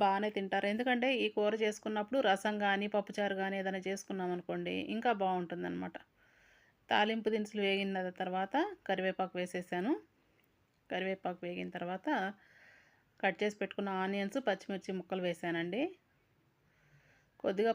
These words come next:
పసుపు, ఉప్పు అయితే ముందుగానే ఉల్లిపాయ ముక్కల్లో వేసేసుకోవాలి. ఉల్లిపాయలు కొంచెం తొందరగా మగ్గుతాయండి, వేగుతాయి అన్నమాట ఉప్పు వేసేస్తే. అందుకని నేను ముందుగానే కొంచెం పసుపు,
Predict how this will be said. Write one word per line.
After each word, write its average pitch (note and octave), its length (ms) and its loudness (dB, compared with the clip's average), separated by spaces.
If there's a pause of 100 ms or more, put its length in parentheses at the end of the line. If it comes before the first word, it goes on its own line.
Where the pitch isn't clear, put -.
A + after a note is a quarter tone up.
పసుపు, G#3 400 0 (180)
ఉప్పు G#3+ 220 -2 (140)
అయితే G3+ 240 4 (300)
ముందుగానే G#3 500 2
ఉల్లిపాయ G3+ 340 2
ముక్కల్లో G3+ 380 0
వేసేసుకోవాలి. F3+ 760 0 (2750)
ఉల్లిపాయలు G#3+ 460 4
కొంచెం G#3+ 260 -2
తొందరగా G#3 400 2
మగ్గుతాయండి, G3 600 0 (120)
వేగుతాయి G3+ 400 4
అన్నమాట E3+ 260 -4 (160)
ఉప్పు F#3 200 -4
వేసేస్తే. E3+ 400 -4 (920)
అందుకని G3 400 0
నేను A#3 180 2 (220)
ముందుగానే G#3 480 4 (1500)
కొంచెం F#3+ 300 -4
పసుపు, F#3+ 400 -2